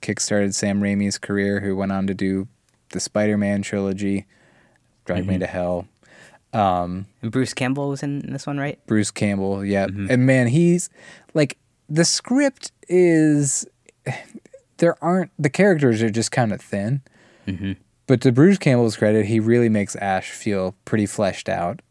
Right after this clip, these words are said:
Speaker 1: And
Speaker 2: Yeah.
Speaker 1: he is, he is part of what the comedy is. It's just his, like, extreme reactions to what's going on.
Speaker 2: Yeah, right.
Speaker 1: Um, but I think it's pretty, pretty comedy light and maybe only comedy apparent until you've seen it a time or two.
Speaker 2: Yeah,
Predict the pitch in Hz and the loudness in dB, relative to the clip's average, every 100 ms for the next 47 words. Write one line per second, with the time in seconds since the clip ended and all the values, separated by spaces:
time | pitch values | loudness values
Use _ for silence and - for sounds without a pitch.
0 | _ - 104 98 92 101 95 92 92 - | _ -4 0 2 0 0 -2 -2 -6 -2
1 | 135 170 135 - 120 107 101 92 - 104 | 6 8 6 4 2 2 0 -4 -4 -2
2 | 98 90 87 98 92 98 - 107 101 98 | -2 -4 -8 -10 -10 -8 -6 -4 -2 -4
3 | 95 92 - - 110 101 98 95 92 98 | -4 -6 -6 -2 -2 0 -2 0 0 -2
4 | - 107 - 123 104 - - 101 92 90 | -4 -6 -4 0 0 -2 -2 -2 -2 -6
5 | 92 127 - _ 101 101 90 - _ 98 | -6 -6 -10 _ -2 0 -2 -6 _ -6
6 | 92 92 107 92 92 95 - 117 90 151 | -6 0 2 2 0 -4 -2 0 2 2
7 | 254 196 151 202 151 131 - - - 254 | 4 4 4 4 4 2 -4 -14 0 4
8 | 226 190 180 170 156 135 127 131 139 117 | 4 4 4 6 6 6 6 6 4 4
9 | 113 127 131 117 113 110 104 - 110 110 | 2 4 4 4 2 2 0 0 0 2
10 | 104 95 - 101 104 107 98 104 98 95 | 2 0 -4 -2 -2 -2 -6 -4 -4 -4
11 | - - 98 107 - - 131 117 123 131 | -6 -6 -4 -4 -6 -6 -2 -2 -2 -2
12 | 135 135 139 _ _ _ 110 95 | 0 -2 -2 _ _ _ -6 -4